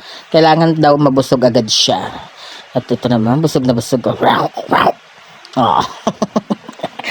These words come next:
Ow! <laughs> At eto tayo, narito na. Saan na ba tayong lugar?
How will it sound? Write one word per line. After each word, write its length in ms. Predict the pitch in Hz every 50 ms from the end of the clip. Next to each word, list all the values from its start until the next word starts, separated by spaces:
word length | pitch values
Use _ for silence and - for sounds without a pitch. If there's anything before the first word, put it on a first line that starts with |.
| - - -
Ow! 160 | - - - 370 262 - - - - - - - - - - - - -
<laughs> 640 | - - - - - - - - - - - - -
At 80 | - - - - -
eto 240 | 170 156 160 190 185 -
tayo, 240 | 202 160 151 160 165
narito 400 | 156 156 151 151 151 - 160 151
na. 80 | 151
Saan 160 | - - 220 247
na 80 | 240
ba 80 | 226 -
tayong 160 | 175 170 160
lugar? 480 | 147 143 117 117 110 95 107 107 117